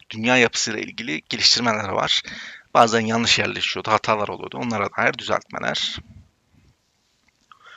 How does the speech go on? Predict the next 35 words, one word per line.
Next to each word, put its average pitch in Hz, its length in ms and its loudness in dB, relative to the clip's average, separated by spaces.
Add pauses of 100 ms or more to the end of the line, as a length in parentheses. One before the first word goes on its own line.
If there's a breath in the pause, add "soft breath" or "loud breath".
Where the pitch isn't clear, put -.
(440 loud breath)
Burada 190 580 4
çok - 200 -6
önemli 123 320 2
bir 110 100 -2
geliştirme 107 540 2
daha 120 180 2
olarak 151 360 -4
da 175 100 0 (140)
büyük 185 240 -12
P 123 180 2
V 120 100 -2
P'lerde 107 420 0
oluşan 110 400 -4
F 131 140 -4
P 165 200 -4
S - 120 -8
dropları 196 280 -4
için 160 200 -6
bir 139 60 -16
çalışma 117 400 0
yapıldı. 107 460 -6 (640 loud breath)
Ya - 220 -2
aynı 131 240 4
anda 110 240 2
birden 131 260 4
fazla 101 240 -2
silah 110 220 -2
sıkıldığı 120 420 -2
zaman 104 360 -2 (160)
anlık 123 340 -6
bir 117 200 -2
F 107 60 -6
P 123 160 -4
S - 100 -4
düşüşü, - 500 -4